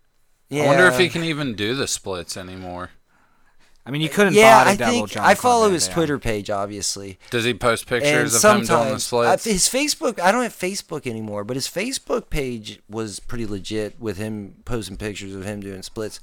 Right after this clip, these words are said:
Speaker 1: Yeah.
Speaker 2: That was two, three years ago.
Speaker 1: He's getting old.
Speaker 2: He's
Speaker 1: Maybe he
Speaker 2: getting
Speaker 1: can't
Speaker 2: old.
Speaker 1: do it anymore.
Speaker 2: Right.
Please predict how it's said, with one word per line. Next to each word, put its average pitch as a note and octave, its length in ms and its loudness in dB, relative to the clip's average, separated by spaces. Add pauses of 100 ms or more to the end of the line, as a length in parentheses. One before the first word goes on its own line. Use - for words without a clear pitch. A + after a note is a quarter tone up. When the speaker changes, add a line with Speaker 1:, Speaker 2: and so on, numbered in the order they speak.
(120)
Speaker 1:
Yeah. F#2+ 320 -4 (100)
Speaker 2:
That D#3+ 160 4
was D3 140 2
two, C#3 220 -2
three A#2 240 -4
years A2+ 300 -2
ago. - 300 -14 (460)
Speaker 1:
He's G#2+ 240 -4
getting G2+ 240 -4
old. A2 260 -4
Speaker 2:
He's G2+ 60 -12
Speaker 1:
Maybe A2+ 120 -2
he A#2+ 140 -2
Speaker 2:
getting A#2+ 120 0
Speaker 1:
can't E3+ 140 2
Speaker 2:
old. G2+ 80 -4
Speaker 1:
do A#2 160 0
it G#2+ 100 -4
anymore. F2+ 360 -12
Speaker 2:
Right. C#3+ 360 2